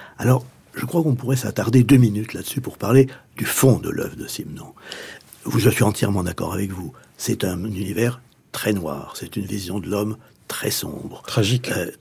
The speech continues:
Speaker 1: très tragique. Et pour le comparer à un écrivain de sa génération,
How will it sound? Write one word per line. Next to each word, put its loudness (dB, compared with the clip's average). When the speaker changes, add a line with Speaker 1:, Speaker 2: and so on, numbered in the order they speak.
Speaker 1:
très 2
tragique. -12
Et -4
pour 6
le 10
comparer 4
à 0
un 4
écrivain 2
de 2
sa 0
génération, -2